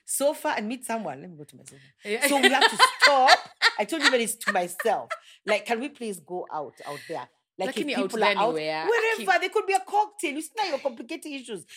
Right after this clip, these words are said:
Speaker 1: It could be a cocktail. It could be a media shoot. It could be so-, it could be something safe. Why don't we go? 'Cause we won't go. But now,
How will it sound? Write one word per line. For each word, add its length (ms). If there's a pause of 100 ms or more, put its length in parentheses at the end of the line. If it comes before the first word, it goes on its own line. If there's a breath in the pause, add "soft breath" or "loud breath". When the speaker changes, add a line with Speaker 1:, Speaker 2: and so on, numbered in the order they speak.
(160 loud breath)
Speaker 1:
It 100
could 140
be 80
a 80
cocktail. 580
It 100
could 140
be 120
a 60
media 400
shoot. 400 (240 loud breath)
It 140
could 100
be 80
so-, 220
it 80
could 120
be 60
something 320 (140)
safe. 540 (520)
Why 180
don't 200
we 160
go? 300
'Cause 180
we 80
won't 260
go. 300 (460)
But 180
now, 320